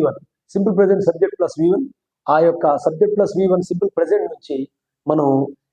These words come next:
ఈ విధంగా పదకొండు వాక్యాలను తయారు చేసుకోవచ్చు. చాలా లోతుగా,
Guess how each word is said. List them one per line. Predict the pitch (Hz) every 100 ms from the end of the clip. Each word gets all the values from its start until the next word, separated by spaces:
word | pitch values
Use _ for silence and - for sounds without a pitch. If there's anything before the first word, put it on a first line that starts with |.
| _ 147
ఈ | 165 165
విధంగా | 180 175 147 139 143 _ _ _ _ -
పదకొండు | 143 156 160 156 139 139
వాక్యాలను | 170 - 202 202 202
తయారు | 160 156 160
చేసుకోవచ్చు. | 147 - 143 - - 135 135 _ _ _ -
చాలా | 151 147 123 127
లోతుగా, | 170 196 196 175 165